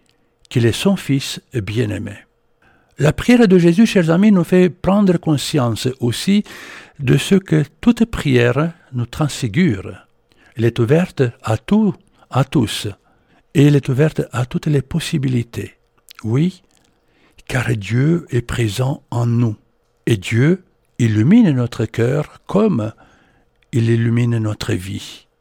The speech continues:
Dans la prière, l'image du Fils s'imprime en nous et nous unifie en elle, jusqu'à ce que nous lui soyons semblables. Aujourd'hui, tous ensemble et en Église, nous pouvons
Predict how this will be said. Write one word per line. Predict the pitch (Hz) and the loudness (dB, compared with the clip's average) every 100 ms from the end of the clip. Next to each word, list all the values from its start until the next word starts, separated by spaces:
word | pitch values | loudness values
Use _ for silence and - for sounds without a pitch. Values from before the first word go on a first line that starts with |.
| _ _ _ - | _ _ _ -2
Dans | 135 | 2
la | 156 | 2
prière, | - 208 220 202 | 2 4 6 6
l'image | 165 175 185 | 6 6 4
du | 165 151 | 4 2
Fils | - 214 - | 2 0 2
s'imprime | 170 170 156 - 214 151 117 - - - - | 0 0 0 0 2 2 0 -4 -16 -20 -4
en | 131 | 2
nous | 127 127 175 208 - | 4 6 4 4 2
et | 139 139 | 4 4
nous | 143 139 | 4 4
unifie | 139 196 190 - - 202 - - | 4 4 4 2 2 2 0 -4
en | 127 135 | -2 0
elle, | 165 123 98 104 - _ _ _ _ _ - | 0 0 -2 -8 -12 _ _ _ _ _ -6
jusqu'à | 123 107 160 - 143 | -2 0 0 0 -2
ce | - 170 | 0 -2
que | 165 - 143 151 _ - | -2 -2 -2 -2 _ -8
nous | 127 160 | -2 0
lui | 165 143 | 0 0
soyons | - 135 131 123 | 0 0 0 -2
semblables. | - - 135 104 98 92 95 - - _ _ _ _ _ _ - | -6 -4 -2 -2 -2 -4 -8 -14 -16 _ _ _ _ _ _ -8
Aujourd'hui, | 113 123 110 113 160 220 226 - - _ _ _ _ - | -6 -2 -2 2 4 4 2 -10 -20 _ _ _ _ 0
tous | 202 240 - | 6 6 4
ensemble | 202 170 139 101 95 104 - | -2 0 -2 0 -2 -6 0
et | 120 | 0
en | 127 | 2
Église, | 120 147 202 165 | 2 4 4 4
nous | 143 | 0
pouvons | 139 131 180 208 | 0 2 4 2